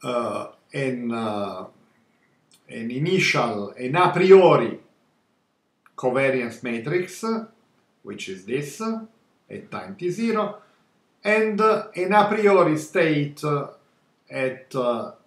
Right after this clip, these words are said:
time T zero, which is three over two. This a priori state, uh,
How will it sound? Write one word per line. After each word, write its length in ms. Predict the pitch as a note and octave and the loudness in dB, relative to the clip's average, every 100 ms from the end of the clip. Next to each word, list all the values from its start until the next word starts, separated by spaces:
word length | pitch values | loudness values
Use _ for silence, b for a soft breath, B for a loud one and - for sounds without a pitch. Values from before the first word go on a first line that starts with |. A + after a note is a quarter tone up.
| _ | _
time 520 | - C#3 B2 A#2 G#2 F#2+ F2+ - - | 0 2 2 -2 -6 -10 -14 -18 -10
T 140 | A#2 | -10
zero, 640 | A2 F#2+ E2+ C#3+ F3+ F#3+ _ _ _ _ _ _ _ _ _ _ | -8 -12 -10 -8 -8 -10 _ _ _ _ _ _ _ _ _ _
which 240 | F#3+ F3+ D#3 | -4 -2 -2
is 280 | C#3 B2+ | -2 -4
three 340 | - D3 C3+ C3 | -6 -6 -2 0
over 400 | A2+ G#2 G#2 - | 0 -2 -6 -8
two. 240 | G2 D#2 - _ _ _ _ _ _ | -12 -14 -14 _ _ _ _ _ _
This 300 | B2 C3+ B2+ | -8 -4 -2
a 100 | C#3 | -2
priori 480 | C3+ C3+ C#3+ C#3+ C3 | -2 -2 0 2 0
state, 540 | - C#3+ B2+ B2 A#2 B2 | -4 -2 0 -2 -6 -10
uh, 140 | A#2 | -10